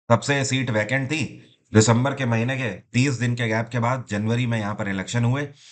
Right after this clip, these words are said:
और इलेक्शंस के बाद अभी दस जनवरी को रिजल्ट आ गया और जिसमें ये पता लगा शेरिंग तोबगे ने एक बार फिर से सरकार बनाई है।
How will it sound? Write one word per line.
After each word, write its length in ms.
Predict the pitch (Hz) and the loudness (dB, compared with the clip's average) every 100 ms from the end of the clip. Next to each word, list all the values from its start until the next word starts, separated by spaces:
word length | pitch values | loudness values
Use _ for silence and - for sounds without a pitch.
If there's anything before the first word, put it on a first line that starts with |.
| - - | -6 4
और 140 | 104 | 6
इलेक्शंस 440 | 107 107 117 123 117 | 6 2 0 0 0
के 100 | 110 | 0
बाद 200 | 110 117 | 0 0
अभी 160 | 117 | -4
दस 240 | 101 123 117 | -2 -2 0
जनवरी 320 | 104 104 104 | -2 -4 -4
को 100 | 104 | -4
रिजल्ट 340 | 95 87 87 | -6 -6 -8
आ 60 | 80 | -8
गया 220 | 76 80 - - - _ - | -10 -12 -12 -20 -20 _ -2
और 140 | 92 | 2
जिसमें 260 | 101 101 123 | 2 2 2
ये 60 | 120 | 2
पता 220 | 110 110 | 0 0
लगा 300 | 107 113 117 - _ - | 0 0 -2 -10 _ -4
शेरिंग 400 | - 123 135 127 | 4 6 6 0
तोबगे 300 | 120 101 104 | -2 -2 -2
ने 140 | 101 107 107 - 110 | -2 -2 -6 -4 0
एक 160 | 107 | 2
बार 140 | 98 95 | 2 0
फिर 160 | 107 | -2
से 140 | 95 101 | -2 -4
सरकार 340 | 92 92 90 | -4 -2 -2
बनाई 260 | 87 80 80 | -2 -6 -8
है। 140 | 82 | -10